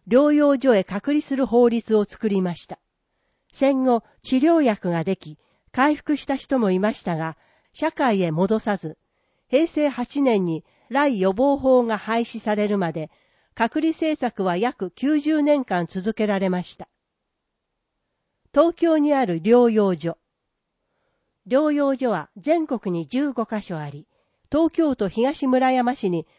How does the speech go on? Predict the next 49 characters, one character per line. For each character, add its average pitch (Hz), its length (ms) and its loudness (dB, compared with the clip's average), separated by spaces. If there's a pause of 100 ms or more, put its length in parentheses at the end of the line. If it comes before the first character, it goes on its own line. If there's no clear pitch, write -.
(200)
多 175 80 0
摩 196 260 -2
全 262 280 2
生 302 300 2
園 196 220 2
が 165 140 -2
あ 147 80 -4
り 151 100 -4
ま 139 160 -8
す。 - 260 -20 (1000)
入 330 200 2
居 339 140 -2
者 269 160 -2
が 190 120 -4
植 233 300 -4
樹 269 120 -4
し - 100 -12
た 240 120 0
樹 247 120 -4
木 220 280 -2
が 165 100 -2
育 180 320 -6
ち、 - 200 -14 (400)
人 254 220 -2
権 311 280 0
の 285 120 0
森 254 200 0
宣 269 300 0
言 165 260 -2
を 151 80 -6
し、 - 280 -14 (480)
国 320 300 0
立 302 180 -2
ハ 226 180 0
ン 311 80 -4
セ 294 180 2
ン 277 80 0
病 254 220 2
資 254 160 -6
料 262 220 2
館 175 240 -2
を 165 200 -4
併 226 240 0
設 208 300 -4
し - 100 -12
て 170 120 -4
い 160 100 -4
ま 156 140 -8
す。 - 160 -20